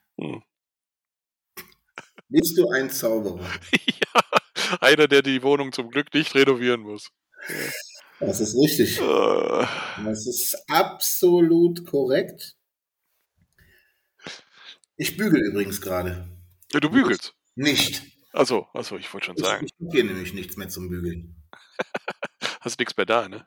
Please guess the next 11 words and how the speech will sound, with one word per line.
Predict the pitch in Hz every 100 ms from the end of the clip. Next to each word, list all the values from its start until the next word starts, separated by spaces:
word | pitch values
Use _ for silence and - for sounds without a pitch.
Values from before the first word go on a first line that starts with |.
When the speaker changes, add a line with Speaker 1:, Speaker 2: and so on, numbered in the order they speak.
| _
Speaker 1:
Schon | - 135
Speaker 2:
Ja, | 123
Speaker 1:
wieder. | 117
Speaker 2:
ich | 104
sitze | 156 - -
hier | 160 160 165 160
alleine | 123 117 139 160 180 185 196 - - _ _ _
in | 156 190 185 -
einem | 131 135 131
großen | 110 135 180 202 202
Raum, | 160 123 113 123 185 - -